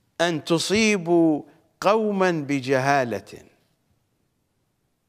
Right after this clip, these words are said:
خذوا العبر من سورة يوسف، ومن أهم المواطن الواضحة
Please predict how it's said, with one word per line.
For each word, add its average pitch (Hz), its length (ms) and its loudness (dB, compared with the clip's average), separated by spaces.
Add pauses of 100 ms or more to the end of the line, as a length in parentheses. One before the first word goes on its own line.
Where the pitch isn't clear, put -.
(300)
خذوا 196 360 2
العبر 226 840 2 (1600)
من 165 180 0
سورة 220 460 2
يوسف، 175 720 -2 (1900)
ومن 202 340 0
أهم 294 420 2
المواطن 233 720 2
الواضحة 165 840 0